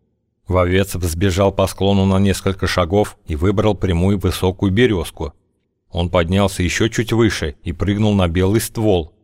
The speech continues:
постаравшись ухватиться за ветки. Нижняя росла на высоте четырёх метров. Ему это удалось, и берёза стала клониться под его весом. Вовец подтянулся,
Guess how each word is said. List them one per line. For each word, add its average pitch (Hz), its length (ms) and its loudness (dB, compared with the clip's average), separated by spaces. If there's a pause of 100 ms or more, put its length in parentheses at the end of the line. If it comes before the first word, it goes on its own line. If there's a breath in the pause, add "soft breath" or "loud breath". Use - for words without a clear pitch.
постаравшись 98 680 0
ухватиться 98 600 -2
за 107 140 2
ветки. 92 500 -2 (440)
Нижняя 98 480 2
росла 95 380 0
на 104 80 0
высоте 95 480 0
четырёх 95 480 -2
метров. 98 480 -2 (720)
Ему 85 320 0
это 107 240 2
удалось, 107 560 0 (220)
и 92 80 -10
берёза 95 440 2
стала 98 360 0
клониться 90 500 0
под 87 180 -4
его 92 280 2
весом. 87 460 -4 (680)
Вовец 85 380 0
подтянулся, 98 880 0